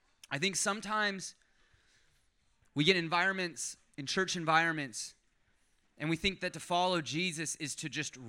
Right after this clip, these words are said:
rid ourselves of our past as if it doesn't exist. And I think that's deeply painful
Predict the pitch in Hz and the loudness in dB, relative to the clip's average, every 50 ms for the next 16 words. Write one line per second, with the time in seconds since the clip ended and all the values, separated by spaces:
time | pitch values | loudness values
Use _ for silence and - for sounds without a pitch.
0 | 110 113 147 170 190 185 185 170 160 151 - - 160 151 147 147 127 113 - - | -6 -2 0 2 2 2 2 0 0 0 -2 -2 -2 0 -2 -2 -2 -4 -6 -6
1 | 139 120 135 131 123 - - - 156 151 147 135 131 - - - 139 135 120 143 | -4 -2 -2 -2 -2 -2 -2 2 4 4 4 4 2 -2 -8 -10 -10 -6 -6 -6
2 | 135 - 143 110 131 139 135 131 127 120 110 104 110 131 123 101 - - - - | -6 -8 -8 -6 -4 -4 -4 -4 -8 -10 -10 -8 -8 -6 -6 -6 -8 -10 -12 -14
3 | - - _ _ _ _ _ _ _ _ - - _ _ _ _ _ _ _ 131 | -16 -18 _ _ _ _ _ _ _ _ -20 -20 _ _ _ _ _ _ _ -6
4 | 143 190 214 208 190 139 135 127 120 165 202 208 - 214 208 - - 160 185 190 | -4 -2 0 0 0 -2 -4 -4 -2 0 0 0 -2 -4 -6 -6 -4 -4 -4 -4
5 | 196 190 - - 160 139 117 107 | -4 -6 -8 -10 -10 -8 -8 -10